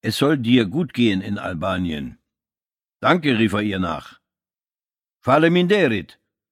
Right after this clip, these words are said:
„Das kannst du dir merken“, sagte Bayer, „das kannst du immer brauchen.“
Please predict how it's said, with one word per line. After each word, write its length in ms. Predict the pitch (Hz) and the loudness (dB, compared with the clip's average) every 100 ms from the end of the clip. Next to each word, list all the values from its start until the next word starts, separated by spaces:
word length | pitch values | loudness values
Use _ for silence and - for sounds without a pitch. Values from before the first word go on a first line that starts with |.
| _ _ - | _ _ -10
„Das 160 | 117 | -8
kannst 260 | - 208 - | -4 -4 -2
du 60 | 208 | -2
dir 160 | 180 | 0
merken“, 380 | 156 127 107 92 | 2 2 2 -4
sagte 280 | 85 95 82 | -8 -8 -6
Bayer, 300 | 85 85 82 | -4 -4 -4
„das 180 | 127 - | -4 -2
kannst 220 | 160 151 | -2 -2
du 60 | |
immer 260 | 147 117 90 | 0 0 0
brauchen.“ 480 | 71 73 65 - | -4 -8 -10 -18